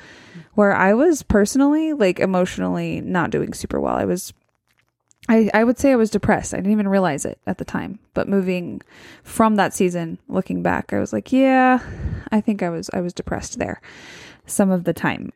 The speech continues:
And it was the combination of the gray weather, the long, long days with these little kids. Nate was almost always gone, which resulted in very little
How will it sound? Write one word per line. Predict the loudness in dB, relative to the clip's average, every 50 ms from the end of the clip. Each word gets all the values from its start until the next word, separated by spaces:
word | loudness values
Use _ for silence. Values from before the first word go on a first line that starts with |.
| _ _
And | 2 2 4 4
it | 4 4
was | 4 4
the | 2 0
combination | 0 2 0 2 2 2 0 0 -2 -2 -4 -4 -4
of | -4 -4 -6 -8
the | -10 -10
gray | -2 2 2 4 4
weather, | 4 4 2 4 2 2 2 2 0
the | -2 -6 -8
long, | -6 -2 0 2 4 4 4 4 2 2 0 -2
long | -2 0 0 0 -2 0
days | 2 2 4 4 4 2 0 -2
with | -4 -10
these | -10 -10 -10 -10 -16 -12
little | -4 -2 0 2 2 2 2
kids. | 2 2 2 4 4 4 4 2 0 -4 -8 -12 -14 -14 -18 -20 -20 -20 -20 -20 -20 -20 -20 _ 0
Nate | 0 2 2 2
was | 0 0 -2 -4 -4
almost | -4 -2 -2 -4 -6 -8 -12 -18 _ _ 0
always | 2 4 6 6 6 4 2 0
gone, | -2 -2 -2 -2 -2 -2 -2 -2 -4 -6 -10 -14 -18 -20 -20 _ _
which | 0 0 0 2 2
resulted | 2 2 4 4 2 2 2 0 0 0
in | 0 -2 -2 0
very | 2 2 2 2 2
little | 2 2 2 2 0 0 -2 -4